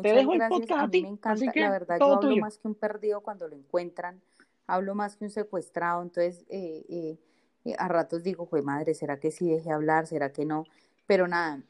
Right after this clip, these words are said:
Speaker 2: eh, quiero despedirme, pues, de toda la gente que nos está escuchando, de ti, gracias por la invitación, me encantó, me encantó hablar porque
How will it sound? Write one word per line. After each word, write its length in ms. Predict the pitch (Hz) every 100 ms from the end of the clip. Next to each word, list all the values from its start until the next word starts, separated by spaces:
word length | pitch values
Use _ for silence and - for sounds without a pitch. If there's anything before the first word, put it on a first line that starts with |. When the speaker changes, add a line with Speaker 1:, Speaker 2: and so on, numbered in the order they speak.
| _
Speaker 2:
eh, 220 | 185 175
quiero 240 | - 175 175
despedirme, 640 | 190 - 180 156 151 165
pues, 220 | - 196
de 80 | 165
toda 180 | 156 143
la 100 | 170
gente 220 | 180 147
que 80 | -
nos 120 | 185
está 180 | 180 170
escuchando, 560 | 147 - - 185 185 185
de 80 | 175
ti, 200 | - 165
gracias 380 | 170 170 175
por 140 | - 180
la 80 | 185
invitación, 580 | 175 175 151 - 165
me 120 | 175 170
encantó, 580 | 156 156 151 - 160 156
me 100 | 175
encantó 340 | 170 160 151
hablar 360 | 147 160 165 -
porque 260 | 170 -